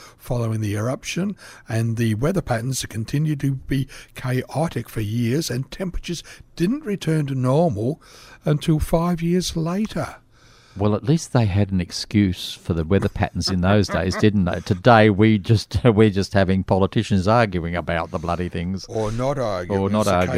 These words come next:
Speaker 2: arguing,
Speaker 1: may
Speaker 2: yes. <laughs>
Speaker 1: not be. In, in
Speaker 2: Nothing changes in the world, Chris. There's always, <laughs> there's always something comes up that sort of reminds you of something else that's happened.
Speaker 1: Uh, Pinatubo was a f-, recent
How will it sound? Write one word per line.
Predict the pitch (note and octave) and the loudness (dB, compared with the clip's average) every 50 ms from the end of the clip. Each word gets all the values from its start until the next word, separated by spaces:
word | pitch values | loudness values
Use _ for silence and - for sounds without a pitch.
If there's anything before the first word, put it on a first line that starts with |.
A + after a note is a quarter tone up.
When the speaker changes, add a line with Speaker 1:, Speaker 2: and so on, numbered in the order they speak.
| F2 F2 | 0 0
Speaker 2:
arguing, | F2+ F2+ | 0 0
Speaker 1:
may | F#2 G2 G2+ G2 E2 E2 | 2 2 2 0 0 0
Speaker 2:
yes. | G2 - - - - C#3 | 0 0 2 2 2 2
<laughs> | C#3 | 0
Speaker 1:
not | - D3 D3+ C4+ - - - | 0 0 0 0 -2 -2 -6
be. | D3 D3 D#3+ F3 F3 D3+ B2+ G2+ - E3 - _ B2+ C3+ - - - - B2+ - _ - C3+ - | -8 -6 -4 -4 -4 -4 -4 -6 -6 -8 -8 _ -8 -8 -8 -8 -10 -12 -12 -12 _ -12 -10 -8
In, | C#3 C#3 | -6 -4
in | C#3 B2+ - - | -4 -4 -2 0
Speaker 2:
Nothing | A3+ G3+ - F3+ B2 | 2 2 2 0 -2
changes | - - - C#3 C#3+ D3+ D3+ C3 A#2 G2 G2+ | -4 -2 -2 0 2 2 2 0 0 0 0
in | F#2 F2 | 0 0
the | E2+ | 0
world, | E2+ F2 F2+ F#2+ - | 0 0 0 0 -2
Chris. | - - B2+ C3+ - - - - - - - - - F#3+ D#3 - - F3+ - - | -2 -2 -2 -2 -4 -8 -12 -16 -16 -14 -14 -14 -12 -12 -12 -12 -12 -12 -4 0
There's | A#2+ A#2 G#2 | 0 4 4
always, | C3 C3 B2 A#2+ A#2 G#2+ - - - | 4 4 6 4 4 2 0 -4 -8
<laughs> | - - | -6 -6
there's | - - - - | -4 -4 -2 -2
always | A#2 A2+ A2 B2+ A#2+ G#2+ - | -2 0 2 2 2 2 0
something | - - G#2+ G#2 - G2+ F2+ | 0 0 0 0 -2 -6 -6
comes | - - G#2 G2+ F2+ G2+ | -2 -2 -2 0 0 0
up | G2 - - | -2 -2 -4
that | F#2+ F#2+ - | -8 -12 -8
sort | - G#2 G2+ F#2 | -6 -4 -4 -2
of | F#2 | -2
reminds | F#2+ F#2 F#2+ G2+ G2+ G2+ G2 F2+ | -2 0 2 2 2 2 0 0
you | F#2 F#2 | -2 -2
of | F2+ | -2
something | - - G#2 - G2 F#2+ | -4 -6 -6 -6 -4 -2
else | F#2+ F#2+ - - | -2 -2 -4 -6
that's | - - | -8 -8
happened. | A2 G#2 G#2 - G#2+ G2 - - - - - - - - - - - | -6 -6 -6 -4 -6 -6 -8 -10 -14 -18 -20 -20 -18 -18 -16 -10 -6
Speaker 1:
Uh, | D#3 D3+ D3 D3 C#3 | -4 -2 -2 -2 -4
Pinatubo | - - - G3+ G#3+ C4 C4 - - - A3 A3+ A3 A3 D#3+ D#3 C3+ C3+ C3+ B2+ | -6 -6 -6 -4 -4 -4 -6 -8 -6 -4 -2 0 0 0 0 2 2 2 2 0
was | C3 C#3+ - - | -2 -2 -2 -4
a | C3 | -6
f-, | - - - - - - - | -6 -10 -14 -18 -18 -12 -6
recent | C#3+ D3 D#3 D#3 - - - D3+ D3+ D3 - - | -2 -2 -2 -2 -2 -4 -4 -6 -6 -8 -12 -18